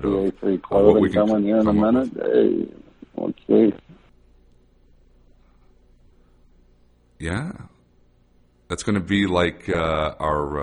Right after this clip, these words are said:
Speaker 2: uh, what, our, our ex-, like, not, you know, our exclu-, like, the, the best of the best, like, the
Speaker 1: Mm-hmm.
Speaker 2: quality of the stuff I'm looking forward to, of having something out there that we can provide a really fair price, and the level of quality will be,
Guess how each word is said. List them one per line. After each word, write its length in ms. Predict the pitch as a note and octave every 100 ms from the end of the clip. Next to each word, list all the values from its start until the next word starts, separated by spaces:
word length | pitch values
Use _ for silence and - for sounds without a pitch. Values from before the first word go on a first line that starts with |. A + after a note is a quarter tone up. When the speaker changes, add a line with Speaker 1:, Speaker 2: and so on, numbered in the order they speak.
| C#2 C2+
Speaker 2:
uh, 40 | - _ _ _ _ _ _
what, 100 | - -
our, 220 | - D#2 -
our 300 | D2+ C#2+ C2 -
ex-, 240 | F2 - - F#2+
like, 200 | F#2+ F2+
not, 240 | G#2+ E2
you 140 | F#2+ F2+
know, 160 | D#2 C#2+
our 160 | F#2
exclu-, 460 | F2+ - B2 B2+ G2
like, 300 | G2+ F#2+ F#2+
the, 100 | G#2+
the 240 | F#2+ G#2+
best 380 | F2+ G#2 F#2+ -
of 100 | F2+
the 80 | D#2+
best, 320 | C2+ - A2
like, 120 | G#2 G#2
the 60 |
Speaker 1:
Mm-hmm. 140 | A#2 C#3
Speaker 2:
quality 320 | F2 F2+ E2+
of 60 | D2+
the 60 |
stuff 380 | D2+ - C#2+ C2+
I'm 160 | D#2 D2+
looking 260 | D2+ C#2 C2
forward 360 | C#2+ C2 B1+
to, 140 | C2+ B1+
of 80 | C2
having 460 | C#2+ C#2+ C#2 B1+ - - - -
something 360 | - G2+ G2+ F2+
out 200 | E2+ D#2+
there 180 | D#2 D2+
that 140 | C2
we 160 | D2+ D2
can 220 | D#2+ C#2+
provide 960 | - F#2 D#2 C#2 D2 C#2+ C#2+ C#2+ C2+ - _ _ _ _ _ -
a 80 | D#2
really 340 | E2 F#2+ G#2+
fair 320 | - F2 E2
price, 560 | D2+ - C#2+ C2 C2 - D#2+
and 380 | D#2+ D2 D2
the 220 | C#2+ - D2
level 380 | D2 D#2 D#2
of 120 | D2 -
quality 680 | - C#2+ C#2+ C2+ C2+ C2 C2
will 140 | C#2 C#2
be, 440 | C2 C2+ C2 C2